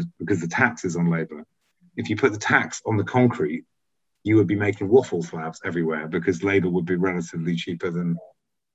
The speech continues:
than concrete. So an economic revolution that would create a lot of sustainability would be taxing material rather than taxing human labor.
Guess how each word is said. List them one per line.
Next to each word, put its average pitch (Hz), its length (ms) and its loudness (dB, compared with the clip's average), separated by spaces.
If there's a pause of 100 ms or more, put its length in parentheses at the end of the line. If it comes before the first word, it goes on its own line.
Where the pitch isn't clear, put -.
(140)
than 95 120 -4
concrete. 113 500 0 (340)
So 101 100 -2
an 104 60 -4
economic 123 480 4
revolution 98 760 2 (540)
that 101 80 2
would 95 140 0
create 104 320 4
a 98 60 0
lot 101 120 2
of 98 80 0
sustainability 98 880 2
would 87 200 0
be 92 280 -2 (220)
taxing 104 460 -2
material 95 720 4
rather 101 280 0
than 95 140 0
taxing 92 440 -2
human 95 300 0
labor. 95 300 0